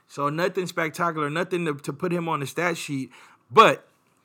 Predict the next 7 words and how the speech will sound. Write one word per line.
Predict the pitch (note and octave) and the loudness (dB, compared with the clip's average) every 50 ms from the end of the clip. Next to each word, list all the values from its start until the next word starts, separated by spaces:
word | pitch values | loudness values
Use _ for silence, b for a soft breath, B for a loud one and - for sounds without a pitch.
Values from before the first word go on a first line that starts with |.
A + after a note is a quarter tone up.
| b b b b b b b | b b b b b b b
he's | b - A3 C#4 C#4+ C4+ - | b 2 4 4 4 4 2
playing | - - - G3+ F#3+ E3 D#3+ D#3 D3+ | -2 -2 2 4 4 4 4 4 2
<laughs> | |
fantastic | - - - - F3+ E3 D#3 C3+ A#2+ A2 - - - - F3+ F#3+ F3+ F3 - - D#3+ D3 C#3+ C#3 | 0 -2 -2 2 2 2 2 0 -4 -8 -8 -6 0 4 6 6 6 4 2 0 -4 -4 -4 -4
defense | D#3 D#3 D3+ D3 D#3 C#3+ C#3+ C3+ | -6 -6 -6 -6 -6 -8 -8 -6
on | C#3 C3 B2 B2 B2 B2 | -8 -8 -8 -6 -6 0
Giannis, | C#3+ D#3 E3 E3+ E3 E3 E3 D#3+ - | 4 4 4 4 4 2 -2 -4 -4